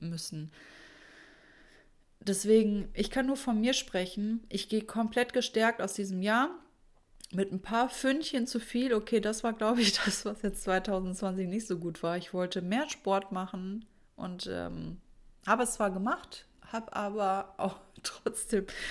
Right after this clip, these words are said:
irgendwie doppelt so viel gegessen. Aber gut, das, äh, bleibt ja auch irgendwie nicht aus. Mm, ich hab versucht, mich weiterzubilden. Ich war bei Tobi Beck, Tobias Beck, ein deutscher Speaker,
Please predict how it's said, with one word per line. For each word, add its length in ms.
irgendwie 320
doppelt 360
so 120
viel 240
gegessen. 600
Aber 240
gut, 240
das, 240
äh, 220
bleibt 340
ja 100
auch 140
irgendwie 320
nicht 240
aus. 400
Mm, 440
ich 180
hab 140
versucht, 340
mich 180
weiterzubilden. 760
Ich 120
war 140
bei 140
Tobi 360
Beck, 420
Tobias 440
Beck, 320
ein 420
deutscher 320
Speaker, 600